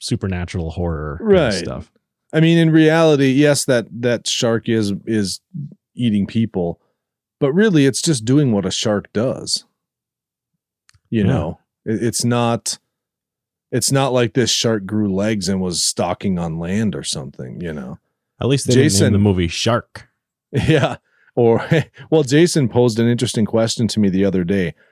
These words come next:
Speaker 2: He wanted to know if, um, you know, Storm from the X-Men?
Speaker 1: Yep.
Speaker 2: Yes, you do too. Um, she can control the weather and stuff. So he said, "Okay, so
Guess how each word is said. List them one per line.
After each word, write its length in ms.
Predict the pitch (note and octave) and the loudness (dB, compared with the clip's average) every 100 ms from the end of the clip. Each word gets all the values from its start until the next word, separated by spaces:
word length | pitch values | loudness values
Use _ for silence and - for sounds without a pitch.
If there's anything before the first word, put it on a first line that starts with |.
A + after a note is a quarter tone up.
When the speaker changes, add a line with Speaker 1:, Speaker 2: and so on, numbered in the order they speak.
| _ _ _ | _ _ _
Speaker 2:
He 140 | - B2 | -4 0
wanted 420 | A2+ B2+ C#3+ C3 | 2 4 2 2
to 120 | C#3 | 0
know 380 | A#2+ A#2+ B2+ B2 | 2 2 4 2
if, 380 | A#2 A2 G2+ - | 2 -2 -2 -2
um, 360 | A2+ G2 F#2 - _ - | -2 0 -4 -6 _ -2
you 100 | C3 | 0
know, 140 | C3+ | 2
Storm 500 | - - C#3 C3 G#2+ | 0 0 2 2 0
from 200 | - G2+ | 0 0
the 140 | G2+ | 0
X-Men? 560 | F#2+ G#2 - G#2+ A2 A#2 _ - - - | -2 -4 -2 0 0 -2 _ -20 -18 -4
Speaker 1:
Yep. 240 | A2+ A#2+ _ - - - | -2 -2 _ -14 -14 -4
Speaker 2:
Yes, 420 | F#2 F#2 F#2 - | -2 0 -2 -2
you 120 | F#2 | -2
do 140 | F2 F2+ | -2 -4
too. 280 | - D#2+ - - - - | -4 -6 -8 -18 -18 -4
Um, 400 | G2+ F#2 F#2 D2 _ - | -2 0 -2 -6 _ -14
she 180 | - C3+ | -4 -2
can 100 | B2+ | 0
control 400 | A2+ A2 - A#2+ | -2 -2 2 2
the 80 | A2 | 2
weather 380 | G#2+ A2+ G2 F#2 | 2 0 0 -2
and 100 | E2+ | -4
stuff. 320 | - G2 F2 | -4 -4 -4
So 140 | - G#2 | -4 -2
he 60 | G2+ | -2
said, 200 | A2+ A#2 | 0 0
"Okay, 320 | C3+ C3 A2+ | 0 0 0
so 400 | - A#2 G#2+ | 0 0 0